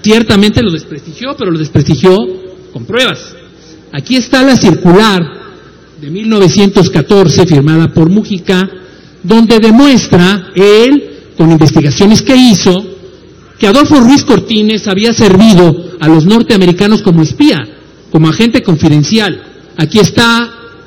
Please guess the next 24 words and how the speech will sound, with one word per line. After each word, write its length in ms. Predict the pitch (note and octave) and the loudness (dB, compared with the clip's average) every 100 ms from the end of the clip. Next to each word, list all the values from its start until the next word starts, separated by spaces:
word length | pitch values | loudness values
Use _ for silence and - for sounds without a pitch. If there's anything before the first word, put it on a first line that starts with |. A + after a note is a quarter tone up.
| - - - - | -20 -20 -20 -4
la 120 | E3+ | 0
lista 300 | F#3+ F#3 G3 | 0 0 0
de 120 | F3 | 2
raya 640 | E3 A3+ G3+ F3 F3+ F3 - - - - - - | 2 0 0 0 -2 -6 -16 -20 -20 -20 -20 -10
con 160 | C#3+ | -4
el 80 | C#3+ | -2
nombre 280 | F#3+ G#3+ G#3+ | 0 0 0
de 80 | F3 | 2
Adolfo 320 | E3+ F#3+ F#3 | 2 2 2
Ruiz 200 | G3 A#3 | 2 2
Cortines, 720 | A3 - B3+ G#3 F#3 F3+ - - - - - - - - - - | 0 0 2 2 2 -2 -8 -20 -20 -20 -20 -20 -20 -20 -12 -8
que 120 | F#3+ | -2
comprobaban 840 | G#3 F#3+ G#3+ B3+ C#4 A3+ B3 C#4 - - - - - - | -2 2 2 2 2 0 -2 -4 -14 -20 -20 -20 -20 -12
que 140 | - F3+ | -6 0
Ruiz 260 | C4 D#4+ | 2 2
Cortines 720 | - F#3+ - A3+ G#3+ G3+ F3 - - - - | 2 0 2 4 4 4 0 -6 -18 -16 -2
había 300 | E3 A#3 C4+ | 2 2 2
servido 420 | A#3+ G3 D4 D4+ | 2 2 2 2
a 20 | |
los 120 | G#3 | 2
norteamericanos 580 | F3+ E3+ F3 E3 G#3+ A#3+ | 2 2 2 2 0 0
de 100 | A3+ | 0
manera, 300 | F3 F#3+ A#3+ | 0 0 0
además, 440 | G#3 F#3 G#3+ B3 | 0 0 -2 -4